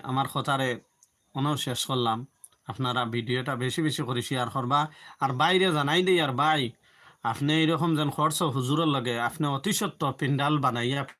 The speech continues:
পিন্ডালের মধ্যে হুজুরের কাছে মাফি চাও, নাইলে ওয়াসি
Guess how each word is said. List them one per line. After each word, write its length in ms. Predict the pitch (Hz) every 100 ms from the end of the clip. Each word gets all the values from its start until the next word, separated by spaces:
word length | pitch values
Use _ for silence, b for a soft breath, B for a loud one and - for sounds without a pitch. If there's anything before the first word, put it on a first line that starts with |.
| _
পিন্ডালের 420 | - 120 120 135 135
মধ্যে 220 | 123 107
হুজুরের 300 | 113 110 123
কাছে 220 | 117 -
মাফি 340 | 117 107 98 120
চাও, 180 | - 101 _ _ _ _ _ _ _ _ _ _ _
নাইলে 340 | 123 131 139 151
ওয়াসি 360 | 143 139 -